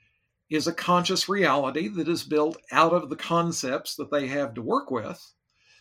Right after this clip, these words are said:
And people have spent tremendous effort. You know, some of that they grew up with it, but people have also spent tremendous effort in developing those concepts in people.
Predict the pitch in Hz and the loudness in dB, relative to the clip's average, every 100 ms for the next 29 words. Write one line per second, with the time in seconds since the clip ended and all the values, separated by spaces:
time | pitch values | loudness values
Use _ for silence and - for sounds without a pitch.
0 | _ _ _ _ 156 160 175 175 175 165 | _ _ _ _ -2 2 4 2 0 -2
1 | - - 208 240 226 160 170 - - 185 | -6 -4 -2 0 0 2 0 -2 0 0
2 | 190 - - 123 131 196 240 202 175 190 | 0 -6 -10 -8 -2 -2 0 -2 0 0
3 | 240 135 113 - - _ - 139 123 - | 0 -2 -6 -8 -20 _ -12 -8 -6 -2
4 | 190 226 190 180 170 151 131 156 160 175 | 0 2 6 4 4 -4 0 2 4 2
5 | 143 107 - - _ _ _ _ - - | 0 -6 -6 -10 _ _ _ _ -20 -20
6 | - _ 165 - - 214 208 202 165 151 | -20 _ 0 0 2 0 2 2 2 4
7 | 151 170 190 165 - - 160 160 - 135 | 4 2 0 0 0 2 0 0 -12 -12
8 | 117 123 208 254 202 - 180 240 156 135 | -8 -2 -2 0 -2 0 -2 -2 0 -2
9 | 139 - 151 147 131 143 123 127 170 240 | -2 -12 -10 -10 -6 -6 -4 2 4 6
10 | 233 - 113 90 90 - _ _ _ _ | 4 -2 -6 -8 -16 -20 _ _ _ _
11 | _ _ _ _ 120 139 151 165 - - | _ _ _ _ -6 0 2 2 0 2
12 | 214 226 - 135 123 - 127 120 - 127 | 2 2 0 -2 -2 -6 -8 -10 -8 -8
13 | - | -8